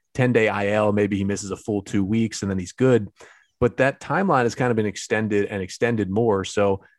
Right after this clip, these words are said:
this trade probably wouldn't happen, I would assume, until he's healthy again, because, you know, the, the White Sox want a healthy player and the Orioles want to maximize that value. But let's first talk about, you know, the obvious reasons why we're here,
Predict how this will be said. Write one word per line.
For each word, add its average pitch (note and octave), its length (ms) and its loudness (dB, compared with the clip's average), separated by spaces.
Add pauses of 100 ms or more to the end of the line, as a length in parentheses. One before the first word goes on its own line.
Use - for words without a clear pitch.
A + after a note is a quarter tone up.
(120)
this C#3 120 2
trade E3 260 -2
probably E3 240 0
wouldn't B2+ 260 0
happen, G#2+ 560 -4
I G#2 100 -8
would G2 120 -4
assume, G#2+ 280 -2
until G2 280 -4
he's - 180 -12
healthy A#2 380 0
again, F#2+ 320 -10 (320)
because, G2 340 -4
you G2 80 -4
know, F#2 180 -2
the, - 280 -8
the A2 100 0
White G#2+ 180 0
Sox G2+ 240 -2
want G2+ 120 0
a F#2 40 -4
healthy F#2+ 260 -6
player B2 420 2 (240)
and G2 100 -12
the F#2+ 80 -6
Orioles G#2 300 -2
want G#2 220 -2
to G2+ 120 -4
maximize F#2 600 -6
that F2+ 180 -10
value. G#2+ 360 0
But G2+ 200 -2 (360)
let's G#3 200 2
first G3+ 280 2
talk D3 240 -2
about, A#2 400 0
you A#2 80 -8
know, F#2+ 300 -2
the G#2+ 160 -8
obvious G#2 420 -2
reasons F#2+ 320 -6
why G2 140 -2
we're G2 140 -6
here, G#2+ 400 -2